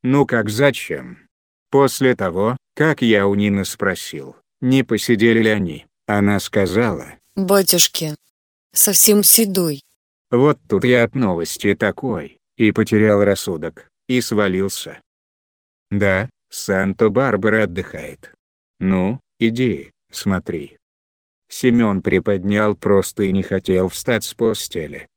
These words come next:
Speaker 1: но вдруг заметил, что он без нижнего белья и спросил: «А где штаны с трусами?» У них репутация подмочена была, пришлось в пакет свернуть и отнести подальше. А тот, сам понимаешь,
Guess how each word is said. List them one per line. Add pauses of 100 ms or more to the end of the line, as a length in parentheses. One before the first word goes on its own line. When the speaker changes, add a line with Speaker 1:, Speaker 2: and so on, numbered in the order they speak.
(100)
Speaker 1:
но
вдруг
заметил, (200)
что
он
без
нижнего
белья
и
спросил: (1000)
«А
где
штаны
с
трусами?» (360)
У
них
репутация
подмочена
была, (320)
пришлось
в
пакет
свернуть
и
отнести
подальше. (220)
А
тот, (140)
сам
понимаешь,